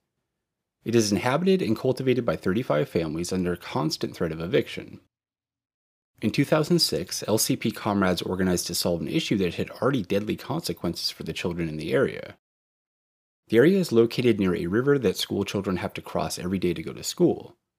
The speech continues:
However, the river never had a real bridge, just three improvised unstable logs laid over a river that sometimes had a dangerous current when flooded. Following the death of two children who fell and were caught in the current,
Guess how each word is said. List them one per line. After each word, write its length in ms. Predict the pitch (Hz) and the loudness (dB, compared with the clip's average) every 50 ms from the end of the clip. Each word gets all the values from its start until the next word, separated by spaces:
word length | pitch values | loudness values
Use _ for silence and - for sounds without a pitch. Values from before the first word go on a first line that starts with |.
| _ _ _ _ _ | _ _ _ _ _
However, 320 | - 113 104 101 95 117 127 | 2 6 6 6 6 4 0
the 80 | 117 | 0
river 280 | 95 98 95 98 95 87 | 2 2 2 2 2 2
never 220 | 92 92 87 85 | 0 0 0 -2
had 140 | - - - | -4 -4 -6
a 40 | 82 | -6
real 180 | 82 80 76 | -8 -8 -10
bridge, 600 | - - 175 196 190 90 73 73 98 131 - - - | -4 0 2 4 4 2 2 0 -6 -8 -10 -12 -6
just 200 | - 98 92 - | -4 -4 -4 -4
three 220 | - 104 104 104 | -2 0 0 2
improvised 560 | 95 98 - 107 98 98 87 87 92 95 - | 2 0 -2 -2 -4 -2 -2 -2 -2 -2 -2
unstable 460 | - 85 82 - - 90 82 78 85 90 | -4 -4 -4 -2 -2 -2 -2 -2 -4 -2
logs 480 | 92 120 139 117 85 80 80 82 - | 2 4 4 4 4 0 -4 -6 -4
laid 160 | 90 90 87 | -2 -2 -2
over 180 | 90 82 - 90 | -2 -2 -2 -4
a 60 | 85 | -2
river 420 | 87 120 165 160 104 82 90 98 - _ | 2 2 2 2 0 -2 -4 -6 -10 _
that 120 | - - | -10 -6
sometimes 360 | - - 101 101 104 98 92 | -2 -2 -2 -2 -2 -4 -4
had 80 | - 98 | -2 -4
a 60 | 87 | -4
dangerous 460 | 85 - 85 90 90 87 87 82 - | -4 -2 -2 -2 -2 -4 -4 -6 -8
current 420 | - - - 165 170 127 87 180 - | -10 -6 -2 -2 0 0 0 -2 -4
when 140 | - - 170 | -4 -6 -4
flooded. 460 | - - 147 - - - - 170 - _ _ _ _ _ _ _ _ _ _ _ _ _ _ _ _ _ _ _ _ _ _ | -4 -4 -4 -4 -4 -8 -12 -16 -18 _ _ _ _ _ _ _ _ _ _ _ _ _ _ _ _ _ _ _ _ _ _
Following 380 | - 127 123 123 170 185 180 | 6 8 8 8 8 6 6
the 60 | 165 139 | 6 8
death 240 | 117 110 107 - | 6 6 6 6
of 100 | 110 98 | 0 -6
two 180 | - - 117 123 | -2 0 0 0
children 340 | - - 117 107 107 113 110 | 2 2 2 4 4 2 2
who 140 | 104 110 95 | 2 -2 -4
fell 340 | - - - 85 82 90 | -4 -2 -2 -2 0 2
and 120 | 104 110 95 | 2 2 2
were 80 | 85 | 0
caught 280 | 85 - - 90 90 - | -2 -2 -2 -2 -2 -2
in 60 | 76 | -6
the 80 | 82 - | -10 -12
current, 440 | - - 170 165 107 80 80 - | -4 -2 0 0 0 0 -4 -8